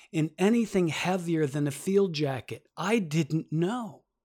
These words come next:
The coat I might bring may protect me from the cold,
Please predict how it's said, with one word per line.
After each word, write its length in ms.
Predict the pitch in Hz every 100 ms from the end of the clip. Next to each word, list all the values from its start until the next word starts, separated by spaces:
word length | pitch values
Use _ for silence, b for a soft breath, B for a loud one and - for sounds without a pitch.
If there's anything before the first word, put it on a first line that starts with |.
| _ _ _ _ _ _ _ _ _ _ _ _ _ _ _ 147
The 120 | 170
coat 480 | - - 220 220 -
I 260 | 185 254
might 380 | 240 202 185 170
bring 380 | 185 247 208 170
may 160 | 190 196
protect 600 | - 143 - 220 233 202
me 140 | 196
from 240 | - 190
the 80 | 165
cold, 640 | 147 - 240 240 156 202